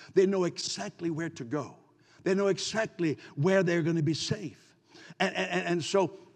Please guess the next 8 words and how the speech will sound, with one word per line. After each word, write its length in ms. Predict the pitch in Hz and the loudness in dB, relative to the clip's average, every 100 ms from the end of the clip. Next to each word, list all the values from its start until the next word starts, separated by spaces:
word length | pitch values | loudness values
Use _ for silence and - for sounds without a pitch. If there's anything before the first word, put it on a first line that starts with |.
| - | -18
uh, 40 | - - | -16 -6
th-, 140 | 151 165 | -4 2
this 220 | 185 190 | 2 2
was 180 | 170 156 | 0 0
all 320 | 170 202 208 | 0 2 2
across 400 | 190 190 190 - | 0 -4 -4 -4
Israel. 520 | 180 208 135 117 92 - - | -6 -4 -4 -8 -12 -12 0
Now, 240 | 190 | 2